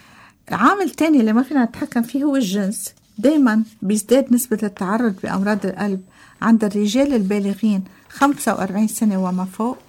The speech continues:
عند النساء البالغين خمسة وخمسين سنة وما فوق. هلأ دايما الرجال هن، هن أكتر عرضة لمشاكل القلب من النساء، بس كمان خطر الإصابة عند النساء بيزداد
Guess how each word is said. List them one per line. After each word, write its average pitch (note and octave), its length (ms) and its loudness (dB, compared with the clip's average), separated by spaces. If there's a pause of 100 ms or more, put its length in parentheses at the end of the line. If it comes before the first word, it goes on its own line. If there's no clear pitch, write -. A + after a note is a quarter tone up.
(280)
عند A#3 240 4
النساء G#3 460 -2
البالغين G#3 640 0
خمسة C4 360 -2
وخمسين G3+ 420 -2
سنة F3+ 360 -4
وما E3 160 -6
فوق. - 280 -14 (560)
هلأ A3 240 0
دايما B3+ 460 4
الرجال A3 360 -2
هن، G#3 220 0 (120)
هن A3+ 140 8
أكتر - 460 -4
عرضة G3+ 300 -2
لمشاكل F#3 540 -4
القلب F#3+ 360 -4
من F3+ 80 0
النساء، F3+ 520 -6 (380)
بس A3 140 -2
كمان B3 360 6 (260)
خطر D4 320 -2
الإصابة G3 680 -2
عند A3+ 280 4
النساء F#3+ 600 -2
بيزداد G3+ 600 -4